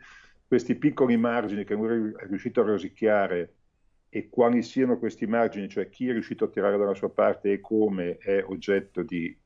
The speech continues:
grande dibattito e determinerà in parte anche cosa succederà poi nel concreto dopo.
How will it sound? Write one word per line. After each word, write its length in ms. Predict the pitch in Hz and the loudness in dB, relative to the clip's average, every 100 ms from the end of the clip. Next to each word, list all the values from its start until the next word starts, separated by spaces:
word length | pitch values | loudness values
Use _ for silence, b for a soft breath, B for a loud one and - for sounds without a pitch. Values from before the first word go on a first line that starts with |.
| - | -6
grande 320 | - 101 95 | 0 2 2
dibattito 760 | 87 85 95 92 101 - 87 90 | 0 4 4 4 -2 0 0 0
e 100 | 90 | -4
determinerà 600 | 87 95 90 90 90 95 | -4 -2 -2 -2 -2 -2
in 120 | 90 | 0
parte 400 | 95 87 - 95 | 0 0 -2 -4
anche 180 | 87 90 | -2 -4
cosa 200 | 90 85 | -6 -6
succederà 500 | 95 - 90 90 90 | -8 -6 -2 -2 -2
poi 200 | - - | 0 -2
nel 120 | 87 | -2
concreto 400 | 92 87 92 131 | -8 -4 -2 2
dopo. 400 | 117 101 98 131 | 4 4 2 -4